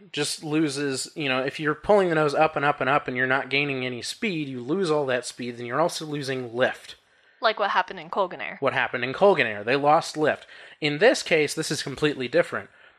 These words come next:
Speaker 1: The airplane is actually, has enough speed, but they've put the airplane into a situation where it's rolling and turning left really heavily, and the air isn't going over the wings.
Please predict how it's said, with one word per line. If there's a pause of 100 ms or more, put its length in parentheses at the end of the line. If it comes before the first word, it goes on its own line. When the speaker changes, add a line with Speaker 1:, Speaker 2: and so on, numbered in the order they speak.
Speaker 1:
The
airplane
is
actually, (120)
has
enough
speed, (380)
but
they've
put
the
airplane
into
a
situation
where
it's
rolling
and
turning
left (400)
really
heavily, (440)
and
the
air
isn't
going (100)
over
the
wings.